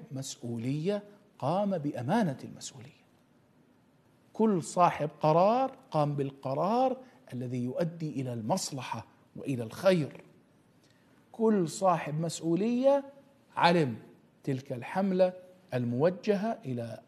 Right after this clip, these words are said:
عقولنا وإلى أفكارنا وإلى قيمنا،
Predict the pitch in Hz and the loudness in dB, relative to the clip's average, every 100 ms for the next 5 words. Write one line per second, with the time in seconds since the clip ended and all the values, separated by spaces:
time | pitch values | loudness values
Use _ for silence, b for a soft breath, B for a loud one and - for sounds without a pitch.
0 | 120 147 - 196 220 220 220 226 226 B | -10 -10 -2 0 0 0 0 -2 -4 B
1 | B _ 127 127 131 127 - - 160 190 | B _ -8 -4 -2 -4 -8 -6 2 4
2 | 214 226 226 233 226 - _ 135 151 135 | 4 4 0 -2 -6 -18 _ -2 0 -2
3 | 123 120 113 - _ _ _ _ _ _ | -2 -2 -6 -16 _ _ _ _ _ _
4 | _ _ _ _ _ 135 139 190 233 254 | _ _ _ _ _ -2 2 4 4 4
5 | 285 | 2